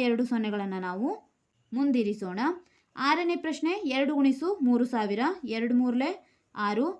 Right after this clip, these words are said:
ಇಲ್ಲಿ ಮೂರು ಸೊನ್ನೆಗಳಿದ್ದಾವೆ, ಮೂರು ಸೊನ್ನೆಗಳನ್ನ ಇಟ್ಟಿದ್ದೇವೆ, ಆರು ಸಾವಿರ. ಏಳನೇ ಪ್ರಶ್ನೆ, ಡ್ಯಾಶ್ ಗುಣಿಸು ಎಪ್ಪತ್ತು equals to ಮೂರು ನೂರ ಐವತ್ತು,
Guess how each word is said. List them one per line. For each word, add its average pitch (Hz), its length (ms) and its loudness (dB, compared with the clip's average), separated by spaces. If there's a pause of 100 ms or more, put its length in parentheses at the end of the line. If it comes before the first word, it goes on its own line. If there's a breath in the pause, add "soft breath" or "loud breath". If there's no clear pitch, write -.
(340)
ಇಲ್ಲಿ 285 240 2 (260)
ಮೂರು 330 280 2
ಸೊನ್ನೆಗಳಿದ್ದಾವೆ, 220 720 2 (960)
ಮೂರು 247 300 0
ಸೊನ್ನೆಗಳನ್ನ 208 480 -2 (300)
ಇಟ್ಟಿದ್ದೇವೆ, 202 500 -2 (300)
ಆರು 214 160 0 (100)
ಸಾವಿರ. 190 300 -4 (760)
ಏಳನೇ 320 420 0 (100)
ಪ್ರಶ್ನೆ, 277 300 0 (320)
ಡ್ಯಾಶ್ 302 320 0
ಗುಣಿಸು 294 340 0 (320)
ಎಪ್ಪತ್ತು 285 420 -6
equals 233 380 -4
to 311 60 -4 (440 soft breath)
ಮೂರು 320 280 0
ನೂರ 240 160 2 (400)
ಐವತ್ತು, 220 320 -2